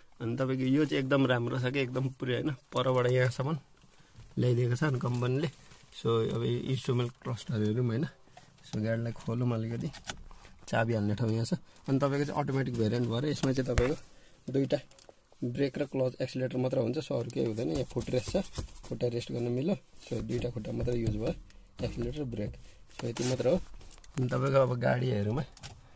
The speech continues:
खोलेर हेरौँ। So, अब गाडी स्ट-, यो अन भयो। So, यो हेर्न सक्नुहुन्छ, होइन, एकदम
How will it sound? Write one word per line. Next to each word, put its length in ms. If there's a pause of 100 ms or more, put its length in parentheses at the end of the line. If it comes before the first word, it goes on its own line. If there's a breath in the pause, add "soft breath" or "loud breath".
(200 soft breath)
खोलेर 380
हेरौँ। 220 (920)
So, 140 (180)
अब 240
गाडी 260
स्ट-, 300
यो 100
अन 240
भयो। 180 (520 loud breath)
So, 80
यो 240
हेर्न 160
सक्नुहुन्छ, 360
होइन, 140
एकदम 280